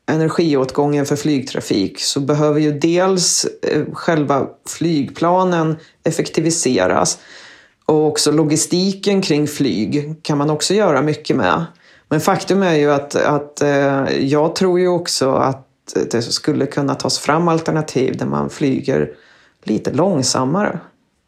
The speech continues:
Därför då går det åt väldigt mycket mindre drivmedel. Jag har tittat särskilt på sträckan Stockholm-Helsingfors, där jag har flugit mycket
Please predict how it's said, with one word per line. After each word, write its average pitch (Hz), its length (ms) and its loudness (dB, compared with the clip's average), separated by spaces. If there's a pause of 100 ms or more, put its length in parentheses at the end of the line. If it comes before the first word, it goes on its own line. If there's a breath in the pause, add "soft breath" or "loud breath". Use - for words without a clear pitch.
(260)
Därför 156 220 0
då 156 100 2
går 156 180 2
det 226 60 2
åt 156 300 2
väldigt 127 240 0
mycket - 260 -4
mindre 131 320 0
drivmedel. 120 680 -2 (760 soft breath)
Jag 165 100 0
har 208 140 2
tittat 202 360 0
särskilt 185 500 2
på 180 60 0
sträckan 170 480 0
Stockholm-Helsingfors, 139 1300 -2 (280)
där 151 160 2
jag 147 200 2
har 196 120 2
flugit 160 400 0
mycket 147 380 -2